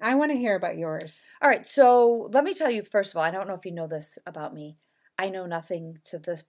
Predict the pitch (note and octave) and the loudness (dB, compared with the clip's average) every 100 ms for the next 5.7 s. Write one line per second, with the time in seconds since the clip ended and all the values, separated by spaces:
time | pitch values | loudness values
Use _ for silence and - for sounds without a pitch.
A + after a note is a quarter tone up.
0 | _ _ _ - F3 D#3 E3 - E3 D#3+ | _ _ _ -8 -8 -8 -14 -10 -10 -10
1 | - _ _ - D3+ D#3 D#3 D3+ D3+ D3+ | -14 _ _ -12 -8 -8 -8 -10 -12 -14
2 | D#3 D#3 C3+ D#3+ E3+ F3 E3+ E3+ E3+ - | -14 -14 -12 -12 -12 -8 -8 -8 -10 -12
3 | D#3+ E3+ E3+ _ F3+ E3+ E3 D#3+ E3 D#3 | -12 -12 -14 _ -14 -12 -12 -12 -14 -14
4 | D#3+ D#3+ D#3 D#3 C#3 D3 _ _ _ _ | -14 -12 -12 -12 -16 -16 _ _ _ _
5 | _ _ F3 F#3 F3+ - F#3 | _ _ -6 -6 -8 -14 -14